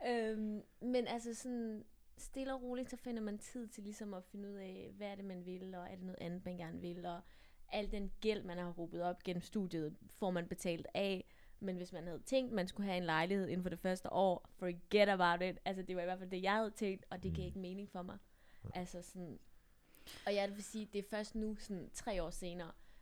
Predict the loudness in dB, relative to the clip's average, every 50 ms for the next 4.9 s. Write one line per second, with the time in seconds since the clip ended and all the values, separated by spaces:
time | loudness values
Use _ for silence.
0 | -18 -18 -8 -2 -2 -2 0 0 0 2 2 0 -2 -4 -4 -4 -6 -6 -8 -8
1 | -6 -8 -8 -8 -10 -10 -10 -10 -10 -10 -10 -10 -12 -12 -12 -12 -14 -14 -8 -4
2 | -2 -2 0 0 -2 -4 -6 -10 -12 -14 -16 -16 -20 -18 -6 -4 -2 -2 -2 -2
3 | -4 -4 -2 -2 -4 -2 -2 -2 -2 -2 -4 -4 -4 -4 -4 -4 -4 -6 -6 -6
4 | -4 -2 -2 0 0 0 -2 -2 -6 -8 -6 -6 -4 -4 -4 -4 -6 -6